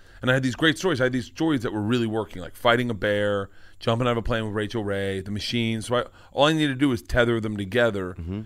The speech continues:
Speaker 1: And it was, I, and then, by the way, there's no pressure. It was Showtime. I, they, everyone was like, "No one's gonna watch it." And no one did, but that machine story went viral. So then there was, like, a little bit of an expectation when I did my next one, but not much, 'cause Netflix was like,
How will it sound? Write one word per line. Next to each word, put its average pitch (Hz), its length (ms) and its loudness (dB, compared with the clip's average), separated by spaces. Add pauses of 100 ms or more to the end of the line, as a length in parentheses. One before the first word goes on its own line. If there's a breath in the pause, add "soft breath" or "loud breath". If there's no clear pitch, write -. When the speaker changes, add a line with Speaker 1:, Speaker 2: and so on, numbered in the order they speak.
(160)
Speaker 1:
And 110 100 2
it 120 60 0
was, 117 120 -8
I, 120 100 2 (180)
and 123 100 2
then, 135 80 4
by 151 140 2
the 156 80 2
way, 139 60 4
there's 101 120 -2
no 127 160 2
pressure. 147 340 0
It 101 40 -2
was 92 80 -6
Showtime. 120 520 -2
I, 90 60 -6
they, 101 200 -4 (100)
everyone 107 260 -2
was 101 100 -6
like, 98 160 -4
"No 110 120 0
one's 110 160 -2
gonna 104 120 -2
watch 101 280 -2
it." 110 180 -4 (540 loud breath)
And 120 100 0
no 131 80 6
one 139 140 4
did, 123 340 2
but 131 220 4
that 123 100 4
machine 117 280 -2
story 113 200 0
went 107 200 -2
viral. 123 380 4
So - 160 -4
then 117 520 -2
there 117 100 0
was, 110 100 -2
like, 107 140 -2
a 101 160 0 (380 soft breath)
little 131 560 8
bit 151 200 6
of 139 80 2
an 139 60 0
expectation 120 800 0
when 104 100 -4
I 101 60 -6
did 98 160 -4
my 98 100 -4
next 95 240 -6
one, 85 140 -8
but 92 100 -10
not 139 200 2
much, 175 360 0
'cause 113 140 -4
Netflix 123 400 0
was 107 160 -10
like, 98 300 -2